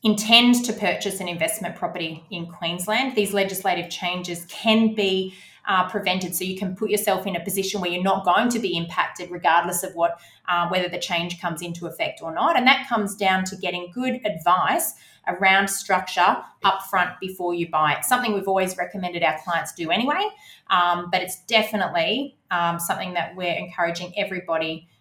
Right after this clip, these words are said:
to have a discussion with a licensed tax agent or your accountant around the structure, um, how to structure the investment purchase, because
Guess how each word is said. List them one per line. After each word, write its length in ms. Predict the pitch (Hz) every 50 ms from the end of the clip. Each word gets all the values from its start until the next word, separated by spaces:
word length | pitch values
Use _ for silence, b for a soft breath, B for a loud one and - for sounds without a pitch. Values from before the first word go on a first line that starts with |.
| b b
to 480 | - - - - 196 180 170 170 170 170
have 200 | 170 202 202 208
a 60 | 202
discussion 520 | - 175 - - 180 156 151 - - 170 160
with 160 | 170 165 - -
a 80 | 170 170
licensed 480 | 160 160 151 160 - 156 - - -
tax 260 | - 214 - - -
agent 340 | 190 170 175 175 180 - -
or 80 | 185 175
your 140 | 156 156 147
accountant 680 | 151 - - - 196 185 202 214 214 - 294 294 269 -
around 300 | 185 175 170 165 165 160
the 60 | 156 -
structure, 640 | - - - 220 220 220 - - 285 285 302 294 - B B B B B B B B
um, 220 | 180 180 175 175 170
how 160 | 170 180 160
to 60 | 156
structure 420 | - - - 202 - - - 208
the 240 | 190 185 185 180 185
investment 480 | 190 185 202 214 208 214 214 202 202 -
purchase, 500 | 220 233 226 214 - - 311 311 311 - -
because 560 | 202 185 190 - - 180 175 175 175 - -